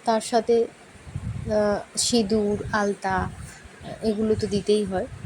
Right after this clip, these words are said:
কারণ ওই সিঁদুরটা নিয়েই আমাদের মাখানো হবে। আর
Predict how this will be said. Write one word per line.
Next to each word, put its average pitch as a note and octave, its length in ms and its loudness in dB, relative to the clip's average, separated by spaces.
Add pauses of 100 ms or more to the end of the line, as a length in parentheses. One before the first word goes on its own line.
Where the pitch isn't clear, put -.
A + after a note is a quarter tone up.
কারণ G#3+ 300 0
ওই A#3+ 140 0
সিঁদুরটা A3 520 -2
নিয়েই A3+ 320 0
আমাদের G3+ 380 0 (460)
মাখানো G3+ 400 -2
হবে। E3+ 240 -6 (440)
আর F#3+ 160 4